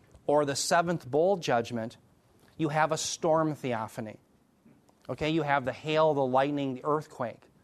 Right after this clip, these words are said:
So again, you have it at the throne, and every time you come to the seventh judgment, so you come to the seventh seal judgment, and the seventh seal opens up to the seven trumpets.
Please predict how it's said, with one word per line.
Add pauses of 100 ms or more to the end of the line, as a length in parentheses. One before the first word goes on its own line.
(340)
So
again, (460)
you
have
it
at
the
throne, (880)
and
every
time
you
come
to
the
seventh
judgment,
so
you
come
to
the
seventh
seal
judgment,
and
the
seventh
seal
opens
up
to
the
seven
trumpets.